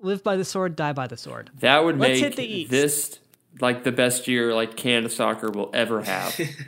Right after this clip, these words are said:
Speaker 1: Okay,
Speaker 2: Win gold,
Speaker 1: let's
Speaker 2: beat Mexico, Vancouver goes to the Cup final.
Speaker 1: Would mean all of Canada's happy, except for Montreal. They're never happy.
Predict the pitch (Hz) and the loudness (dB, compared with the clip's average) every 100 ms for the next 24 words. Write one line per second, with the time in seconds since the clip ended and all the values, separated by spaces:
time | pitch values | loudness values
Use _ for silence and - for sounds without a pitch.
0 | - _ _ _ _ _ _ _ _ _ | -18 _ _ _ _ _ _ _ _ _
1 | _ _ _ _ _ - _ _ _ _ | _ _ _ _ _ -20 _ _ _ _
2 | - - - 127 131 131 135 135 127 139 | -14 -12 -6 -4 -4 -2 0 0 0 2
3 | 139 131 131 - 139 135 127 120 113 - | 2 2 0 0 0 2 0 0 -2 -2
4 | 131 123 131 123 127 127 - _ _ _ | -2 0 -2 -2 -2 -6 -16 _ _ _
5 | - 123 123 123 127 113 110 123 117 107 | 0 2 2 -2 -2 -2 -2 -4 -4 -2
6 | 107 107 107 113 - _ _ _ _ _ | -2 -2 -4 -8 -16 _ _ _ _ _
7 | _ _ _ _ _ - 180 202 190 180 | _ _ _ _ _ -8 -4 -2 0 2
8 | 208 180 202 202 185 160 175 214 135 123 | 2 0 -2 -2 -2 -2 -2 -4 -6 -12
9 | _ _ _ _ _ _ 175 - 190 175 | _ _ _ _ _ _ -14 -6 -6 -4
10 | 147 127 135 - - 160 131 110 104 117 | -6 -6 -10 -14 -16 -14 -14 -14 -18 -20
11 | - | -20